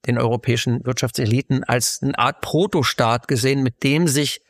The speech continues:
die jeweiligen Wirtschaftsinteressen besser verteidigen lassen, aber es ist kein Freiheits- oder Demokratieprojekt. Das war jetzt ein bisschen lange Antwort, aber ich glaube, an dem Punkt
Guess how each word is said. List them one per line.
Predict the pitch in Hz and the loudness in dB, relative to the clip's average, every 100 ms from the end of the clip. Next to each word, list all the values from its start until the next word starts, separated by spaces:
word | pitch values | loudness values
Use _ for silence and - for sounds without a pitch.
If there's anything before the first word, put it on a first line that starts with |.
| _ 127 | _ 0
die | |
jeweiligen | 127 127 135 135 | 2 2 2 2
Wirtschaftsinteressen | 123 - 135 131 117 135 120 123 | 0 -2 -2 -2 -2 0 0 0
besser | 135 - 123 - _ _ | 0 2 0 -4 _ _
verteidigen | 127 - 117 151 131 | -4 0 0 0 0
lassen, | 113 113 123 | 2 2 0
aber | 113 | 0
es | 123 | 0
ist | 117 | -2
kein | - 123 | 0 0
Freiheits- | 123 - 120 117 120 - | 0 -2 0 0 0 -2
oder | - | -4
Demokratieprojekt. | 120 110 104 104 - 117 120 107 - _ | -2 -2 -2 -4 -4 -2 0 0 -2 _
Das | - 135 | -2 0
war | |
jetzt | 131 | 2
ein | 151 | 0
bisschen | - 143 | 2 2
lange | 123 135 123 | 2 2 2
Antwort, | 123 - 117 113 | 0 0 0 2
aber | 113 117 | 2 2
ich | 110 | 2
glaube, | 123 - | 0 2
an | 113 | 2
dem | 113 110 | 4 2
Punkt | 131 113 | 2 0